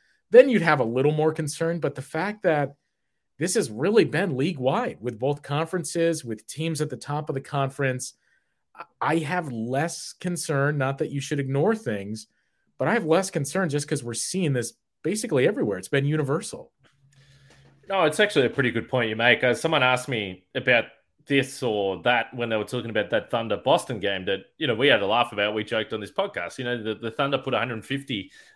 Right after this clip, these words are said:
Speaker 2: on Boston just last week on the road as well. And, uh,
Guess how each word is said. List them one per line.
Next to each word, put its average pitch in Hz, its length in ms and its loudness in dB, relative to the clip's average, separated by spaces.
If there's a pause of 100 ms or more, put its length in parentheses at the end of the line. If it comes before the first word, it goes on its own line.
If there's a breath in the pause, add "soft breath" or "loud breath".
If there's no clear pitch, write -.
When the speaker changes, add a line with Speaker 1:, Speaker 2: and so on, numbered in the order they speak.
Speaker 2:
on 120 180 -4
Boston 120 400 0
just 120 260 0
last 117 300 0
week 120 220 -2
on 120 160 -4
the 101 80 -6
road 110 280 0
as 95 140 -10
well. 120 300 2
And, 101 180 -8 (500)
uh, 143 140 -6